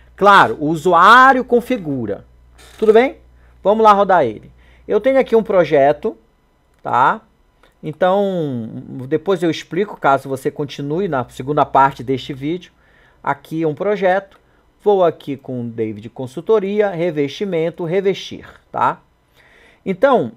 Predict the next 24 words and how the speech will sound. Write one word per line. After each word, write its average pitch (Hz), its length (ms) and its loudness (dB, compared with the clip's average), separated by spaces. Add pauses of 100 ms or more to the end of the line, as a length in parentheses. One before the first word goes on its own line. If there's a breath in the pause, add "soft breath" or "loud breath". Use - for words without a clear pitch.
são, 240 560 2 (1500)
ah, 135 340 -2
vinte 175 320 -10
e 180 40 -8
uma 185 340 -2
e, 135 540 -8
e 127 420 -10
vinte 131 200 -14
e - 20 -20
seis, - 600 -6 (240)
tá? 131 280 -2 (760)
Ele 139 180 -6
vai 123 160 -2
rodar 147 360 0
aqui. 190 480 -8 (960)
Então, 175 260 0
é 208 60 2
importante 233 480 2
você 240 320 4
ver 196 380 2
essa 190 160 -4
experiência 180 880 -4 (560)
do 143 180 -12
tempo, 143 680 4